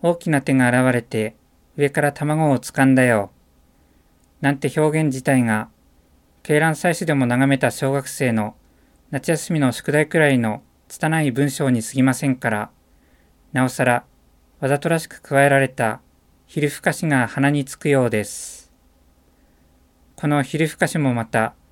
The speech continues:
職に置かれるべきものを統治させたものと読み解くことが可能ですから、西行の和歌と比べてみるのも面白いかもしれませんが、私にはこれ以上の考察は、正直ちょっ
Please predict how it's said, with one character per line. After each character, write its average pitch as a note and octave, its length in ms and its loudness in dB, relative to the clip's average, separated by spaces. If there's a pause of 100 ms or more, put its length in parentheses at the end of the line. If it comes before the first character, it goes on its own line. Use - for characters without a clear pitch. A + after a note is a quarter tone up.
(300)
職 - 280 -4
に C#3+ 120 2
置 A#2 80 0
か C#3+ 100 -2
れ D3 100 2
る D3 100 2
べ D3+ 140 2
き - 120 -8
も A#2+ 160 0
の B2 220 2
を - 120 -6 (500)
統 D#3 160 0
治 D3+ 100 -16
さ E3 120 -4
せ D#3+ 120 -6
た D#3+ 100 0
も D#3 120 0
の D#3+ 100 0
と C#3 220 2
読 A#2 160 2
み C3+ 100 0
解 C#3+ 120 0
く - 100 -20
こ - 100 -4
と D#3+ 100 -2
が B2 160 2
可 C3 140 -2
能 C3 160 4
で C3+ 100 0
す - 120 -10
か A#2+ 100 -4
ら、 G#2+ 240 -2 (800)
西 E3 240 -2
行 D#3 180 2
の B2+ 140 2
和 B2 80 0
歌 B2 160 -2
と G#2+ 260 -2 (460)
比 D3 60 0
べ C#3+ 180 2
て E3 100 -2
み D#3 120 0
る D#3+ 80 -2
の D#3 100 2
も C3 160 2
面 A#2 140 -2
白 - 180 -2
い D3 80 0
か - 80 -2
も C3 160 0
し - 160 -10
れ A#2+ 60 0
ま A#2 120 0
せ C3+ 140 -4
ん A#2+ 140 0
が、 G#2+ 240 -4 (1900)
私 C#3 320 -4
に E3+ 120 0
は D3+ 220 2
こ - 140 -8
れ D3 100 4
以 D#3 60 2
上 D3+ 160 2
の B2 160 2
考 A#2+ 180 -6
察 A2+ 340 -4
は、 A2+ 180 0 (600)
正 - 160 -2
直 D3 140 0
ち - 220 -10
ょ - 20 2
っ C#3 80 -2